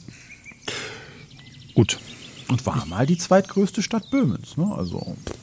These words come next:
Speaker 1: Stimmt, ja, wir sind in Böhmen. Bei den böhmischen Dörfern noch nicht. Gut.
Speaker 2: Und es war der Erste Weltkrieg übrigens, der die Stadt sehr gebeutelt hat. Also das vielleicht noch als Anmerkung.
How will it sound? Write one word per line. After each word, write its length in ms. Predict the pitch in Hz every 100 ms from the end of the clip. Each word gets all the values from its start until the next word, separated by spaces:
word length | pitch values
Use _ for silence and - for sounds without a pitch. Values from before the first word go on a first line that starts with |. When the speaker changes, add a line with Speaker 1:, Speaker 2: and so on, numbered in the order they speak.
| -
Speaker 1:
Stimmt, 400 | - - 170 127
ja, 80 | 98
wir 60 |
sind 100 | 107 104
in 100 | 98
Böhmen. 360 | 113 98 85 - - - - - - - - - - -
Bei 80 | -
den 200 | 101 104
böhmischen 540 | 110 107 107 113 107 101
Dörfern 300 | 104 107 107
noch 120 | 104
nicht. 280 | 95 92 -
Gut. 180 | - - - - - - - - - - - -
Speaker 2:
Und 100 | 127
es 80 | 139
war 60 |
der 100 | 147 131
Erste 300 | 139 - 98
Weltkrieg 300 | 92 87 -
übrigens, 260 | - -
der 80 | 87
die 80 | -
Stadt 220 | - -
sehr 120 | -
gebeutelt 480 | - - - - - -
hat. 100 | -
Also 120 | 82
das 140 | 90 -
vielleicht 240 | 92 85
noch 100 | 85
als 220 | - -
Anmerkung. 600 | - 92 98 101 117 113